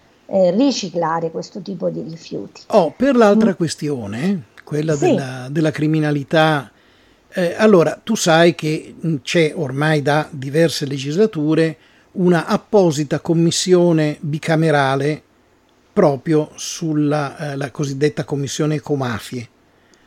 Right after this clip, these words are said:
Speaker 2: eh, proprio sulle, eh, attività criminali nel settore dell'ambiente e dei rifiuti in particolare. È un tema che, ehm, se mi dai un altro paio d'ore possiamo cominciare ad abbozzare,
Speaker 1: <laughs>
Speaker 2: perché è veramente un tema enorme.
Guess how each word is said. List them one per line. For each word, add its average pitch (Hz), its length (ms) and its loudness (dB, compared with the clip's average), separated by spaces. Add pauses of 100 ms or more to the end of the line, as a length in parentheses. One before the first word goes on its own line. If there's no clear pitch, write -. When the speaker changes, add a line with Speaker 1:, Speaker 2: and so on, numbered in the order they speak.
(140)
Speaker 2:
eh, 156 140 -12
proprio 165 360 0
sulle, 156 680 0
eh, 135 680 -14
attività 156 560 -2
criminali 151 640 0
nel 135 160 -4
settore 135 760 -6 (380)
dell'ambiente 147 680 0
e 135 40 -4
dei 139 120 -2
rifiuti 127 460 -10
in 127 60 -14
particolare. 120 760 -12 (580)
È 196 180 2
un 190 260 8
tema 202 680 6
che, 170 380 4
ehm, 160 580 0
se - 200 -2
mi 160 140 0
dai 175 180 4
un 170 80 4
altro 165 280 0
paio 165 280 2
d'ore 185 380 6
possiamo 151 420 -2
cominciare 160 540 2
ad 147 100 2
abbozzare, 120 680 -4 (220)
Speaker 1:
<laughs> - 200 -20
Speaker 2:
perché 160 320 0
è 156 40 -8
veramente 156 440 2
un 131 80 -6
tema 123 220 -8
enorme. 95 540 -10